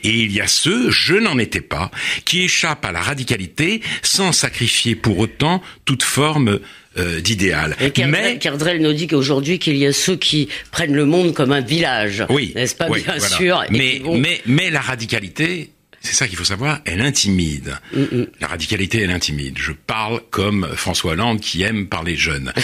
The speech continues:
Speaker 1: La radicalité
Speaker 2: <laughs>
Speaker 1: intimide. On a peur face à elle de passer pour un bolos, pour un faillot. Et qui oserait, dans une A G, défendre la complexité et faire l'apologie de la modération ? Les régimes totalitaires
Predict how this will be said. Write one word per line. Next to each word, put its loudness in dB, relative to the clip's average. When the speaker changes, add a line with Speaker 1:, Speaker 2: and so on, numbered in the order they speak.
Speaker 1:
La 0
radicalité -2
Speaker 2:
<laughs> -6
Speaker 1:
intimide. 2
On 2
a -4
peur 0
face -2
à 0
elle 0
de 0
passer -2
pour 0
un 0
bolos, 0
pour 2
un 0
faillot. -2
Et 2
qui 0
oserait, 2
dans -4
une 2
A 0
G, 0
défendre 0
la -4
complexité 0
et -2
faire -2
l'apologie 0
de 0
la 0
modération ? 0
Les -2
régimes 0
totalitaires -4